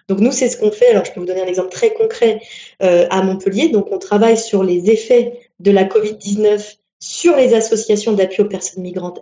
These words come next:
et les personnes migrantes. Donc, on les suit depuis, euh, deux mille vingt et un dans leur parcours. Et le but, c'est qu'elles puissent s'exprimer et de, à travers, euh, des réunions collectives, de dire, « OK, bah, nous, on pense que l'impact, il était celui-ci.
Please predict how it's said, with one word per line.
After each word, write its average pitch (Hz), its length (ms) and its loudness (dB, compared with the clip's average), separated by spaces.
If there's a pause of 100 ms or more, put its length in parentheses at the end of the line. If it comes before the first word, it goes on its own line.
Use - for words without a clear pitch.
(120)
et 285 100 -2
les 262 160 2
personnes 208 400 0
migrantes. 180 500 -8 (320)
Donc, 214 220 2
on 214 60 4
les 202 120 4
suit 240 300 -6
depuis, 196 460 -4
euh, - 200 -6
deux 208 100 4
mille 214 180 2
vingt 202 260 2
et 220 100 4
un 208 180 0 (320)
dans 240 200 4
leur 240 220 2
parcours. 214 640 -6 (340)
Et 202 100 4
le 190 80 2
but, 240 260 -4
c'est 214 280 -2
qu'elles 233 560 0
puissent - 240 -10
s'exprimer 220 760 -2 (300)
et 202 200 2
de, 196 140 -2 (160)
à 196 120 -2
travers, 208 460 2
euh, 185 100 2
des 185 220 0
réunions 208 420 4
collectives, 220 600 -4
de 202 120 -2
dire, « 196 240 0
OK, 208 300 2
bah, 180 160 -2
nous, 196 120 2
on 220 160 2
pense 202 240 -2
que - 120 -2
l'impact, 185 420 -4
il 190 80 -2
était 175 200 -8
celui-ci. 202 760 -4